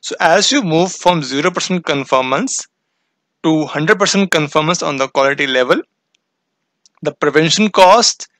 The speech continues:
and the appraisal cost increases lin-, linearly, and the failure costs, which is a sum of internal and external, will b-, begin to decrease sharply.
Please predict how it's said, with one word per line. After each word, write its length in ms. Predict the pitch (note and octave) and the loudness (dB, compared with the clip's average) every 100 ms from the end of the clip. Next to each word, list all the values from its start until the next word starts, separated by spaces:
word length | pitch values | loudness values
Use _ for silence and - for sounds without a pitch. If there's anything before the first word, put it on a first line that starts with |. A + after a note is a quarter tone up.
| _ _ | _ _
and 240 | F#3 A#3+ | 0 2
the 60 | C#4+ | 2
appraisal 400 | D3 D#3 D#3+ A3 | 2 0 0 -8
cost 540 | - - D3 F#3 - - | -10 2 4 4 0 -4
increases 680 | D#3+ C#3+ D#3 D3 F3 - A#2+ - | -6 -2 -2 0 0 -2 -4 -4
lin-, 260 | D3+ D#3 - | -4 -4 -4
linearly, 480 | D#3 D3 C#3+ B2+ B2+ _ _ _ _ _ _ _ _ _ _ | -4 -2 -2 -2 -10 _ _ _ _ _ _ _ _ _ _
and 220 | D#3 D3 | -2 0
the 60 | C#3 | -2
failure 440 | - D#3 D#3+ G3 | -2 -2 2 2
costs, 580 | F#3+ F3+ F3+ A#3 - - _ _ _ _ _ _ | 4 4 6 4 -4 -10 _ _ _ _ _ _
which 180 | D#3+ D3+ | -6 -2
is 120 | E3 | 0
a 60 | D#3+ | 0
sum 320 | - E3 E3+ | 2 0 0
of 240 | D#3 D3 E3 | 0 0 0
internal 560 | D3 C#3+ D#3+ D#3+ E3 - | -2 0 0 2 -2 -2
and 280 | D#3+ G#3 | -2 -2
external, 560 | A3+ - E3+ D3+ D#3 A3 - | -2 -4 -2 -2 -2 -4 -8
will 240 | F3 D#3 | -4 -4
b-, 400 | D3+ C3+ C3+ C3 | -4 -10 -20 -14
begin 320 | C3 C#3 D#3+ D#3 | -10 -4 -2 -2
to 160 | D3+ | -6
decrease 520 | C3+ C#3 C#3 C#3 B3+ - | -6 -8 -2 -2 -2 -2
sharply. 640 | - C3 A#2+ C3+ B2+ C3 | 2 2 2 -4 -6 -8